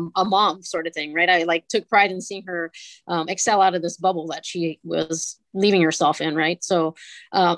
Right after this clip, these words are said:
that aspect, aspect of it, I really enjoyed. I like working around those kind of people that just, they come from a different set of lenses than I do, right?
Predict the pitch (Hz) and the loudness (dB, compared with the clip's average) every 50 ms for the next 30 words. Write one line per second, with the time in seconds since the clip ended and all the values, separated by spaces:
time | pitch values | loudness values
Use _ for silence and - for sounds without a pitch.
0 | - - - 254 269 254 240 262 262 - - 262 240 - - 214 220 247 247 - | -2 -2 2 2 2 4 2 0 -2 -2 -2 -4 -4 -2 -2 -4 -6 -6 -8 -10
1 | 240 233 233 - 220 220 214 175 175 180 180 196 190 185 180 175 - 180 170 160 | -10 -10 -10 -8 -8 -6 -4 -4 -4 -4 -4 -6 -6 -6 -6 -6 -6 -4 -4 -2
2 | 160 170 175 185 190 165 175 196 185 - 190 185 175 175 175 175 180 185 175 - | 0 0 0 0 -2 -2 -6 -8 -8 -6 -6 -4 -4 -4 -4 -4 -4 -6 -6 -6
3 | - 196 180 170 - 196 180 - 185 190 185 170 151 - - 180 175 - - - | -4 -4 -4 -4 -6 -8 -6 -4 -4 -2 0 0 -2 -2 -4 -6 -8 -8 -8 -12
4 | - - _ _ _ _ _ _ _ - 196 190 - 214 202 196 196 - 208 196 | -14 -14 _ _ _ _ _ _ _ -2 -2 -2 0 0 -2 -2 -2 -2 -2 0
5 | 180 175 175 170 160 - _ 175 180 175 185 180 - 202 - - - - 190 180 | 0 0 -2 -2 -4 -6 _ -4 -2 -2 -4 -4 -6 -6 -8 -4 -2 0 2 2
6 | 170 170 190 202 185 165 160 160 156 165 165 175 196 190 156 156 147 147 151 170 | 2 2 0 -2 -2 -4 -4 -4 -2 -2 0 0 0 0 -2 -4 -6 -6 -4 -4
7 | 180 - - | -6 -6 -8